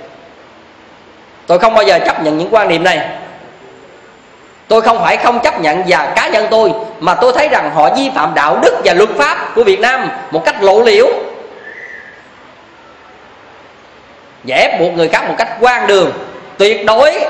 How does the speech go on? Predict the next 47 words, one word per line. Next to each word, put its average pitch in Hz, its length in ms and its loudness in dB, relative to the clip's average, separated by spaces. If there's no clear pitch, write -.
tôi 175 100 0
không 196 180 0
muốn 247 300 2
các 240 220 0
vị 185 340 0
hay 208 120 -2
là 175 120 2
người 160 240 0
thân 220 240 -2
các 254 180 -4
vị 165 280 0
rơi 202 240 4
vào 160 220 2
trong 170 140 -2
những 170 220 -4
cái 202 100 0
chuyện 156 320 -4
mà 135 160 -2
bậy 135 240 -2
bạ 143 380 0
để 143 120 0
xảy 165 240 0
ra 185 120 2
như 170 180 -4
vậy, 131 240 0
đem 175 180 0
đến - 180 0
đau 185 220 2
thương. 185 240 0
Còn 165 360 2
tôn 202 240 4
trọng 160 260 0
từ 156 160 -6
cả 156 160 0
hai, 190 280 0
yêu 208 180 -2
nhau 185 340 0
cứ 240 180 -2
cưới 277 160 -2
nhau, 196 380 0
tôn 196 260 2
trọng 139 200 0
nhau 170 260 0
bình 190 200 0
thường, 190 500 0
tín 277 220 2
ngưỡng 160 200 2